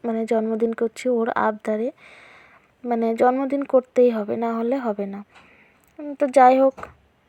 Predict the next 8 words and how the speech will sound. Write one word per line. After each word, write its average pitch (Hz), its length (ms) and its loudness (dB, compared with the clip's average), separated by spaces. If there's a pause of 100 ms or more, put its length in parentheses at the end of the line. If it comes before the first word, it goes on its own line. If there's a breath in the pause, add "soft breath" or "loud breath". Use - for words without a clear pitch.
(380)
তো 247 200 0
এখানে 240 260 -4
দেখো 240 380 0
চিংড়ি 233 280 -4
মাছ 233 260 -4
দিয়ে 247 100 0
বাঁধাকপি 226 480 -4
হচ্ছে। 254 320 -6